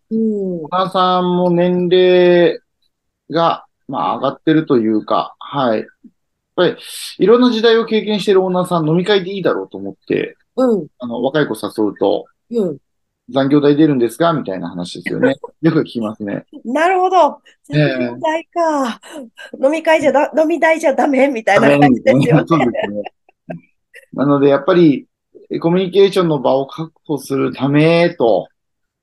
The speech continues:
Speaker 2: するとですね、
Speaker 1: うん。
Speaker 2: えー、まあ、心当たりがあるのは、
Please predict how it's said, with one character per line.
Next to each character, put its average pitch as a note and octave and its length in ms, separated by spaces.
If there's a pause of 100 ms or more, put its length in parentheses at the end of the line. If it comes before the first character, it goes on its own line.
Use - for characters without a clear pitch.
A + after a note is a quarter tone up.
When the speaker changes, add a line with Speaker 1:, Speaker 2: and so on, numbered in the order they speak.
Speaker 2:
す - 140
る F#3 100
と F3+ 120
で C3 140
す A#2 120
ね、 B2+ 420 (220)
Speaker 1:
う G#3 100
ん。 - 40
Speaker 2:
え B1+ 520
ー、 - 40
ま E3 80
あ、 - 20
心 A#3 360
当 C4+ 60
た B3 100
り D#3 100
が B2+ 220
あ C#3+ 80
る B2+ 100
の G2+ 160
は、 G2 320